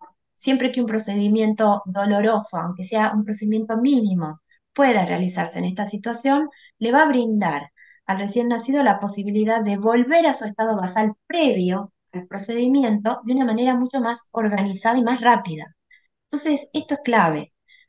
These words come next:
porque, eh, sin duda alguna, algunos, este, dolores, aunque sean, eh, rápidos y de un procedimiento sencillo, generan una gran disrupción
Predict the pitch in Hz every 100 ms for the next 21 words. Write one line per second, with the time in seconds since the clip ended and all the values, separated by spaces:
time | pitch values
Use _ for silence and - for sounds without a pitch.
0 | _ - 226 233 247 254 - 190 180 185
1 | 202 208 254 254 233 247 311 190 190 208
2 | 214 202 190 - _ _ _ 180 180 -
3 | 175 170 170 - 180 185 190 202 240 214
4 | 196 185 208 196 190 190 _ _ _ -
5 | 175 175 165 - 190 226 226 214 196 196
6 | 208 - _ _ - 175 180 185 185 196
7 | 214 220 220 220 220 247 233 220 247 247
8 | 359 226 175 185 190 180 180 170 180 170
9 | - 180 160 160